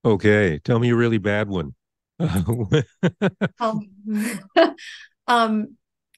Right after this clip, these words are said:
Speaker 2: you know, uh, we did a, a couple of, there were a handful of reports out of our public safety section late this year, which I think reflect tremendous, tremendous concerns. And those were about the enforcement of the department's rule against lying.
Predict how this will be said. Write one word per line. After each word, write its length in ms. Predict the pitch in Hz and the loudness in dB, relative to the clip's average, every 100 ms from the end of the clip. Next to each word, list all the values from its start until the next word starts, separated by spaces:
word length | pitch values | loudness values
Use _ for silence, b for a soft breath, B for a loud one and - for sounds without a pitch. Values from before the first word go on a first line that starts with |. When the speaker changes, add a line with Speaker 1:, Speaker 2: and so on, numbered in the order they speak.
| - | -4
Speaker 2:
you 120 | 269 | 0
know, 180 | 277 247 | 0 -2
uh, 220 | - - 233 214 | -6 -6 -6 -6
we 200 | 226 269 | -4 -2
did 140 | 269 | 0
a, 260 | 233 220 208 | -2 -2 -4
a 40 | |
couple 380 | 196 208 196 190 | -4 -6 -4 -4
of, 160 | 175 185 | -4 -4
there 80 | 196 | -4
were 240 | 180 170 | -4 -4
a 80 | 180 | -8
handful 380 | 175 214 208 175 | -4 -4 -4 -4
of 60 | 156 | -8
reports 340 | 156 156 147 | -6 -6 -4
out 120 | 151 | -6
of 60 | 143 | -6
our 100 | 135 | -6
public 240 | 156 131 | -8 -10
safety 240 | 135 143 135 | -10 -10 -8
section 600 | 143 131 147 135 127 - | -8 -8 -8 -8 -8 -10
late 360 | 151 147 147 143 | -8 -6 -6 -6
this 260 | 151 - | -6 -6
year, 280 | 147 139 135 | -6 -8 -8
which 180 | 131 139 | -8 -10
I 120 | 143 | -10
think 520 | 143 165 151 151 - b b b b _ _ _ _ _ | -10 -6 -6 -6 -10 b b b b _ _ _ _ _
reflect 680 | 185 170 - 165 151 151 - - _ - | -10 -8 -8 -4 -4 -6 -14 -20 _ -14
tremendous, 1400 | - 180 165 156 156 156 143 147 147 143 139 - - - _ _ _ _ _ _ _ _ _ _ | -10 -6 -6 -4 -4 -4 -4 -2 -2 -4 -2 -2 -2 -6 _ _ _ _ _ _ _ _ _ _
tremendous 800 | - - 170 156 160 147 147 139 | -14 -8 -6 -6 -4 -2 -2 -4
concerns. 720 | - 143 143 139 131 120 143 139 | -6 -8 -10 -10 -10 -12 -14 -12
And 160 | 160 | -8
those 180 | 180 202 | -6 -6
were 140 | 208 | -6
about 460 | 170 156 147 143 - | -6 -4 -6 -6 -10
the 280 | 156 143 147 | -8 -8 -8
enforcement 680 | 156 - 175 180 - 196 190 | -10 -10 -8 -4 -4 -4 -8
of 140 | 160 | -10
the 60 | 156 | -10
department's 460 | 143 156 160 156 | -10 -8 -8 -10
rule 320 | 143 151 160 151 | -10 -8 -6 -6
against 300 | 139 143 - | -6 -6 -4
lying. 580 | 143 139 170 214 254 | -4 -2 -4 -6 -8